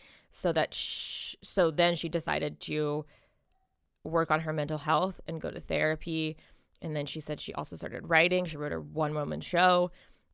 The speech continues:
And that is kind of what led her into this mental health journey that she's on now. And then I asked her, like, what her relationship with God is now. And she talked about how she feels like that God is community and relationships and nature.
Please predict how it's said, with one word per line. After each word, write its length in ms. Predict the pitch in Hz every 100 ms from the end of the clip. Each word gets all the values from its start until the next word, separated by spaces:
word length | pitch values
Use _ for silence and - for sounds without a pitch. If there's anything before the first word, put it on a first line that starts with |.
| _ _ _ -
And 440 | 160 156 151 151 160
that 320 | 147 147 - - -
is 500 | 156 147 147 156 - _
kind 140 | 190
of 120 | 196 175
what 140 | -
led 160 | 147 151
her 100 | 151
into 220 | 156 165
this 180 | - 165
mental 220 | 165 170
health 240 | 156 -
journey 260 | - 82 65
that 160 | -
she's 160 | - -
on 160 | 82 -
now. 320 | 143 143 156 _ -
And 100 | 240
then 100 | 240
I 60 | 247
asked 240 | 240 233
her, 80 | 254
like, 220 | 254 247 - _
what 260 | - 208 214
her 100 | 214
relationship 640 | 214 202 202 208 202 196
with 120 | 196
God 280 | - 180 175
is 400 | 175 175 170 -
now. 400 | 190 208 208 165
And 100 | 175
she 120 | 170
talked 240 | 185 175 -
about 240 | 175 180
how 400 | - 175 160 160 - - _
she 160 | - 202
feels 240 | 208 190
like 300 | 202 190 - _ _ _
that 180 | - 190
God 220 | 175 170
is 100 | 170
community 560 | - 170 175 180 175 170
and 120 | 165
relationships 800 | 160 170 180 - 180 - 175 -
and 160 | - 151
nature. 600 | 156 170 - 170 160 160